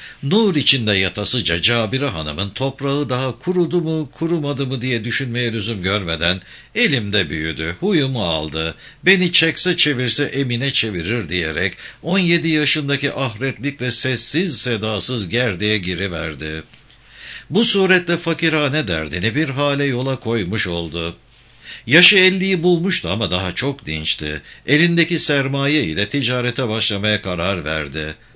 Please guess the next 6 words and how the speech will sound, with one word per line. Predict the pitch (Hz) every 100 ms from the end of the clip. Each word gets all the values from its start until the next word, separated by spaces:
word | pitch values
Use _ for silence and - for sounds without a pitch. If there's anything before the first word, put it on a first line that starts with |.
| _
Faizciliğe | - 170 147 151 107 123 110 98 95
girişti. | 80 80 80 - 78 78 71 _ _ _ _ _ _ -
Kılığı | 170 196 214
kıyafeti | 214 185 180 175 180 170
de | 90
değiştirmişti. | 85 82 78 90 78 82 - 82 78